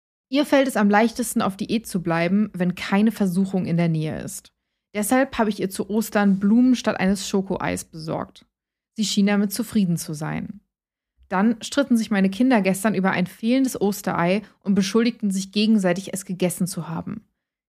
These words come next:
Ich wusste sofort, was passiert war. Ich bat meine Frau, den Kindern zu sagen, wo das Ei, in Klammern, das übrigens ziemlich groß war,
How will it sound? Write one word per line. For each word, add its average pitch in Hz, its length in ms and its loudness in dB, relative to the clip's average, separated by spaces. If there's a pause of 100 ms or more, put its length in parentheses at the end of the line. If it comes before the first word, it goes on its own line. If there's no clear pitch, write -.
(160)
Ich 247 200 -4
wusste 196 300 0
sofort, 185 640 0
was 165 160 -4
passiert - 480 -10
war. - 240 -14 (680)
Ich 196 180 -8
bat 233 220 0
meine 233 200 4
Frau, 226 400 2
den 220 160 2
Kindern 226 300 2
zu 214 160 -4
sagen, 202 580 4
wo 185 140 -2
das 190 260 0
Ei, 190 260 2
in - 160 -2
Klammern, 185 380 2
das 190 140 -6
übrigens 190 480 -4
ziemlich 226 540 2
groß 202 360 -4
war, 175 300 0